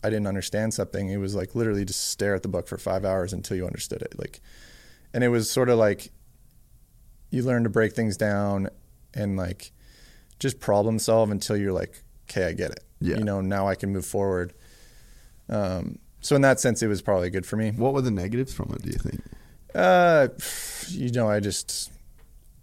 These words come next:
Speaker 1: it was a bit weird not being at school. Like, all
Speaker 2: Yeah.
Speaker 1: my friends are at school, and then all of a sudden I'm just, like, feeling, like, a little bit disconnected from the world I was, like, very much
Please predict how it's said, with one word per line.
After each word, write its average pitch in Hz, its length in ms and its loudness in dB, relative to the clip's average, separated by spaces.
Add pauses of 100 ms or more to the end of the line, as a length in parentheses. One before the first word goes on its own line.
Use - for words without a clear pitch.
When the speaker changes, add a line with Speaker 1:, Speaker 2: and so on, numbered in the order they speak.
(120)
Speaker 1:
it 131 80 4
was 135 180 4
a 131 60 6
bit 131 240 8
weird 123 220 6
not 107 200 2
being 113 180 2
at 101 120 0
school. 113 400 4
Like, 98 320 2 (100)
all 92 60 2
Speaker 2:
Yeah. 92 60 -2
Speaker 1:
my 95 100 -2
friends 107 280 0
are 101 80 2
at 95 80 -2
school, 101 280 0
and 98 80 0
then 98 80 0
all 98 120 0
of 92 40 -2
a - 40 -6
sudden 98 160 -2
I'm 95 100 -2
just, 95 140 -4
like, 92 200 -2
feeling, 110 460 0
like, 98 280 -2 (200)
a 110 100 2
little 123 260 4
bit 117 160 4
disconnected 104 680 -2
from 95 560 -2 (160)
the 113 140 -2
world 101 480 2
I 104 100 2
was, 104 220 0
like, - 420 -4 (640)
very 101 560 -2
much 98 520 -4